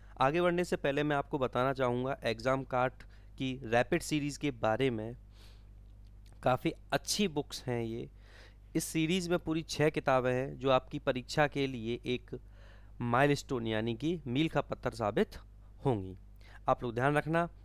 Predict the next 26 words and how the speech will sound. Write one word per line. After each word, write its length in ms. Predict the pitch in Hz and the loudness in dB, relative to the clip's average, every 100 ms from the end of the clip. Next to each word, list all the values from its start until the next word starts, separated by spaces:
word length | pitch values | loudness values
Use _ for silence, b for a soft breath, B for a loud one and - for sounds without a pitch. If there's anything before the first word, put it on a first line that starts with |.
| - | -2
अगर 200 | 131 160 | 4 4
आप 180 | 160 151 | 4 2
इनको 260 | 147 - 160 160 123 | -2 0 -2 0 -2
एग्जाम 320 | 123 143 151 | 0 2 4
कार्ड 200 | 143 143 | 4 2
की 120 | - | 0
वेबसाइट 480 | 131 117 - 139 147 | 0 0 0 0 0
से 120 | - | 0
ख़रीदोगे, 600 | 143 135 135 143 139 160 170 - - - - - - - - - - - - - - - - - - - | -2 -2 0 0 0 -4 -6 -16 -20 -20 -20 -20 -20 -20 -20 -20 -20 -20 -20 -20 -20 -20 -20 -20 -20 -10
अगर 340 | 131 123 143 - | -4 0 0 2
आप 280 | 120 123 - | 0 0 0
इन 160 | 131 123 | -4 -2
बुक्स 300 | 117 - - | -4 -6 -10
को 220 | - 131 | -4 -2
एग्जाम 460 | - 120 117 131 131 | 0 -2 0 0 0
कार्ड 260 | 127 113 107 | 2 2 0
की 160 | - 135 - b b b b 117 | -8 -10 -12 b b b b -2
वेबसाइट 520 | 117 113 - 135 139 | 0 0 0 0 2
से 120 | 156 | -2
ख़रीदोगे 640 | 127 120 113 117 107 120 147 - b b - | -2 -2 -2 -2 -2 -6 -6 -14 b b -8
तो 140 | 127 127 | -4 2
आपको 460 | 131 - - 160 - | 0 0 -8 -8 -6
इन 120 | 151 135 | -6 -4
बुक्स 220 | 135 - | -6 -6
की 160 | - 156 | -8 -4
जो 100 | 147 | -4